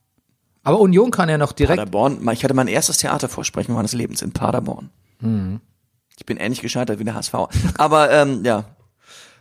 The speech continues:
Speaker 1: Aber nächste Woche ist ja auch noch letzter zweite Ligaspieltag und da könnte Union auch Paderborn noch überholen.
Speaker 2: Ja.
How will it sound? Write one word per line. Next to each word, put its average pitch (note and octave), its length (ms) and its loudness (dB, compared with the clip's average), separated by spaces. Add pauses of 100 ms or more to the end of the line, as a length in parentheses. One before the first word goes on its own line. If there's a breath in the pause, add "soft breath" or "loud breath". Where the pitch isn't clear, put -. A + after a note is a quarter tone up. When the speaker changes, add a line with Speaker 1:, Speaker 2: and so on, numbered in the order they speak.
(180 loud breath)
Speaker 1:
Aber D3+ 180 2
nächste G#3 320 2
Woche F#3 500 2 (260)
ist C3+ 200 -4
ja C#3+ 100 0
auch C3+ 100 0
noch C#3+ 300 -2
letzter C#3 420 0
zweite D3+ 300 2
Ligaspieltag B2+ 680 -2
und B2+ 140 -2
da C3 60 0
könnte E3 380 0
Union C3+ 460 4
auch B2+ 200 -4
Paderborn A#2+ 580 0
noch D#3 160 -4
überholen. B2 640 2 (120)
Speaker 2:
Ja. A#2+ 280 0